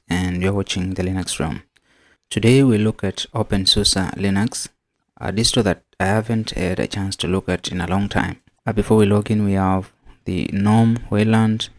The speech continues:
the gnome with Xorg, and the ice window manager. You can pick one from the login screen. Now, inside here is the gnome desktop, which is my favorite, and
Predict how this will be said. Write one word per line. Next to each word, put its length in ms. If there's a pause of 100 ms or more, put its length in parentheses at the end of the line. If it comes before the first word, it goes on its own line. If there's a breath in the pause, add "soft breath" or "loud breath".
(200)
the 60
gnome 280
with 100
Xorg, 460
and 500
the 160
ice 260
window 160
manager. 400 (160)
You 80
can 160
pick 220
one 320 (200)
from 200
the 80
login 460 (120)
screen. 460 (200)
Now, 380 (420)
inside 440
here 420
is 220
the 80
gnome 360
desktop, 380 (220)
which 120
is 140
my 140
favorite, 540 (600 soft breath)
and 560